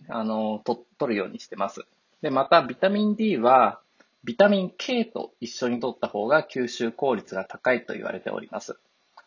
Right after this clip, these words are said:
納豆はビタミンKになりますので、一緒に摂るように僕は心がけてます。あとはゆで卵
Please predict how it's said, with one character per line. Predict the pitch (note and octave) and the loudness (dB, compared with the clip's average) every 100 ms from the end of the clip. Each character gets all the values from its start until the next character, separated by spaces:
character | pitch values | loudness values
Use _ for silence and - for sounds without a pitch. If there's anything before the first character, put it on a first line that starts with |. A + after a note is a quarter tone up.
| - | -2
納 | B2 C#3+ - | 2 2 4
豆 | G3+ C3 | 2 6
は | C#3 C3+ - - | 8 6 4 -8
ビ | - | 0
タ | B2+ | 2
ミ | B2 A2+ | 2 0
ン | A2 | -2
K | - F3+ | -4 -4
に | D#3 A2+ | -2 -2
な | A2 | -2
り | A2+ | -2
ま | B2 | -4
す | - | -2
の | A#2 A#2+ | -4 0
で、 | F#3 F3+ - - _ | 2 2 -2 -20 _
一 | - | -10
緒 | - A#2 | -2 2
に | G#2+ | 2
摂 | - B2 | 2 2
る | G#2 | 4
よ | A2 | 2
う | C#3 | 2
に | G3+ G#3 G3+ | 2 2 0
僕 | A2+ G#2 | -4 -4
は | F#2+ | -4
心 | - _ F#2+ | -8 _ -18
が | - | -18
け | - | -16
て | - A2 | -10 -2
ま | A#2+ | 0
す。 | A#2+ - - _ _ _ _ _ _ _ _ _ _ - | -2 -10 -20 _ _ _ _ _ _ _ _ _ _ -2
あ | G3+ | 0
と | - G3+ | 6 8
は | F3 A2 | 8 6
ゆ | A#2 | 2
で | D#3+ F#3 | -2 2
卵 | A3 G3+ C3 G#2 | 2 2 0 -4